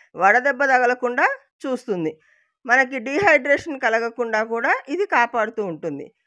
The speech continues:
ఈ తాటి ముంజల్లో ఉన్న పొటాషియం సమృద్ధిగా ఉండడం వల్ల రక్తపోటుని నియంత్రిస్తూ ఉంటుంది, గుండెకు కూడా ఇది ఆరోగ్యాన్ని ఇస్తుంది అని చెప్పేసి మనకి ఆరోగ్య నిపుణులు తె-, తెలియజేశారు.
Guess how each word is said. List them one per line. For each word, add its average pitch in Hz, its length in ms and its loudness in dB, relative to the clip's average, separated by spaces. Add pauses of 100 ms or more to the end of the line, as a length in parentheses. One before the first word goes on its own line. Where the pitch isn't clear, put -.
(120)
ఈ 277 120 -12
తాటి 285 320 2
ముంజల్లో 269 560 0
ఉన్న 240 160 -2
పొటాషియం 233 640 -2
సమృద్ధిగా 226 680 -2
ఉండడం 185 400 0
వల్ల 226 420 0 (340)
రక్తపోటుని 262 960 -2
నియంత్రిస్తూ 233 680 -4
ఉంటుంది, 202 460 -6
గుండెకు 240 480 -4
కూడా 262 280 -2
ఇది 240 200 -4
ఆరోగ్యాన్ని 214 720 -2
ఇస్తుంది 185 420 -8
అని 180 180 -2
చెప్పేసి 190 480 -4 (420)
మనకి 214 420 -2
ఆరోగ్య 233 540 0
నిపుణులు 233 460 -2
తె-, 269 180 -12
తెలియజేశారు. 196 840 -2